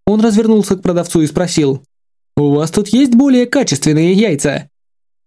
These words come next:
Менеджер продолжал глазеть на Хуи Тайланга. Когда он услышал Юэ Яна, план сформировался в его голове. «Пожалуйста, пройдите вперед и взгляните на все наши яйца зверей.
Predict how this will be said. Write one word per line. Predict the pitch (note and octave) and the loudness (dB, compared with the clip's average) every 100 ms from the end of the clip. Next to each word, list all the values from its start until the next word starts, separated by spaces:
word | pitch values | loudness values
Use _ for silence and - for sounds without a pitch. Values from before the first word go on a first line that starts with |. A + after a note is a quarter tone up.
| - | 0
Менеджер | A#3+ B3+ A3+ A3+ | 2 2 2 0
продолжал | G#3 G3 F#3+ E3 F3 | 0 0 0 0 0
глазеть | D#3+ D3+ C#3+ D3 | 0 0 2 0
на | D3+ | 0
Хуи | C#3 D#3 C#3+ | -2 0 0
Тайланга. | C#3 D3 D3 C#3+ C#3 - F3+ - _ _ _ _ | 0 0 0 0 0 -2 -6 -10 _ _ _ _
Когда | A3+ G3+ G#3 | -6 -2 -2
он | F3 | 0
услышал | D#3+ D#3+ D#3+ D#3 | 0 0 0 0
Юэ | C#3+ D3 C#3+ C#3 | 2 2 2 0
Яна, | E3 G#3 G#3 G3+ F#3 _ | 0 2 2 0 -4 _
план | A3+ G#3+ | -2 -2
сформировался | F#3+ G3+ G3+ G3+ G#3 F3+ - | -2 0 2 2 0 -2 0
в | C#3 | 0
его | C#3 C#3+ | 2 0
голове. | C#3+ D3+ D3 - G3 - _ _ _ _ _ _ _ _ | 0 0 0 -2 -6 -14 _ _ _ _ _ _ _ _
«Пожалуйста, | D3 D3+ F#3+ C4 D#3+ - D3 C#3+ | -4 -2 0 0 -2 -2 -4 -2
пройдите | F3 G3 G#3+ A3 F3 | 0 0 2 2 0
вперед | E3 D3+ A#3 C4 | 0 0 0 0
и | - | 0
взгляните | D#3 D3+ D#3 D3+ D#3 D3+ F#3 | 2 2 2 2 0 2 2
на | F#3+ | 0
все | F#3 G3+ | 0 0
наши | F#3+ G3 G#3+ | 0 0 2
яйца | G3+ F#3 F3+ | 2 0 0
зверей. | F#3 A3 E3+ - | 0 2 0 -2